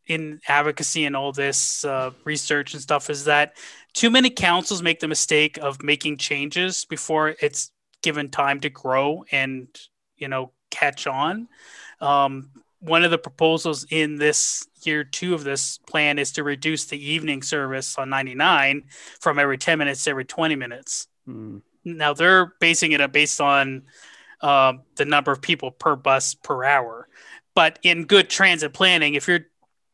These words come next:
Speaker 1: having a frequent route like that, you wanna maintain the service at a, at the same schedule throughout the day, even if ridership's a little bit lower in, in those evening points, 'cause it's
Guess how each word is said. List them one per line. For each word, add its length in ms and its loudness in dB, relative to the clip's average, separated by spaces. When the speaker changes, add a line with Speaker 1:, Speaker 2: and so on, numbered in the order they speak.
Speaker 1:
having 300 2
a 80 -2
frequent 560 0
route 260 4
like 260 0
that, 380 4
you 140 -4
wanna 240 4
maintain 680 0
the 80 -4
service 480 -2
at 80 -4
a, 120 -12
at 180 -6
the 100 -6
same 380 -2
schedule 520 -6
throughout 200 -4
the 60 -8
day, 320 0
even 240 6
if 140 0
ridership's 420 2
a 40 -2
little 140 0
bit 100 -4
lower 300 0
in, 200 -4
in 160 -8
those 200 -8
evening 320 -8
points, 440 -6
'cause 400 -2
it's 560 -2